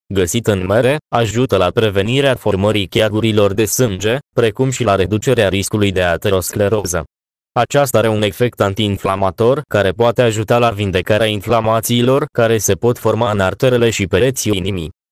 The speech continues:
Numeroase studii au arătat legătura dintre creșterea consumului de mere și scăderea riscului de atacuri de astm.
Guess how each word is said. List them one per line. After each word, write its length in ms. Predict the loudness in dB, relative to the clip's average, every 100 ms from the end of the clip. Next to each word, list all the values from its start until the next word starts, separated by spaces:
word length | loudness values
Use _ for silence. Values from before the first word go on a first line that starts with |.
| _ _ -6
Numeroase 600 | -2 0 0 0 0 0
studii 440 | -4 -4 -4 -4 -4
au 200 | 0 2
arătat 420 | 2 2 2 0
legătura 500 | 0 0 0 0 0
dintre 320 | 2 0 0 -2
creșterea 480 | 0 -2 0 0
consumului 600 | 0 -2 0 -2 0 -2 -2
de 140 | -2
mere 280 | 0 0 0
și 160 | -2
scăderea 480 | -4 -2 0 2 2
riscului 440 | 0 -2 0 0 0
de 100 | 0
atacuri 520 | 0 0 0 0 -2
de 120 | 0
astm. 420 | 0 0 -6 -14